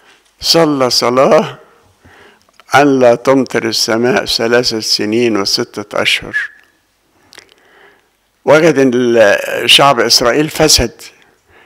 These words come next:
بعد عن ربنا، بيع-، بيعبد الأوثان. كان في، في سفر التثنية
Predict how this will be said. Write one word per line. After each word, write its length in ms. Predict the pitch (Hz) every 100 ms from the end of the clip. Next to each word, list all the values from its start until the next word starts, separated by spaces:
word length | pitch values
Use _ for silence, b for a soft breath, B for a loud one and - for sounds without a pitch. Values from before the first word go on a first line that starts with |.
| b b b -
بعد 340 | 151 156 147
عن 100 | 131
ربنا، 640 | 127 120 123 156 143 117 - b b b b b b b b b b _ _ _
بيع-، 920 | 269 - 135 143 139 127 127 123 120
بيعبد 400 | 120 147 151 143
الأوثان. 760 | 139 120 135 - 160 165 131 104 - _ _ _ _ _ _ _ _ _ _ b b b b b b b b b _
كان 380 | 127 117 117 98 - - _
في، 240 | - 139
في 120 | 139
سفر 280 | - 143 131
التثنية 800 | 120 - 113 - 135 139 143 -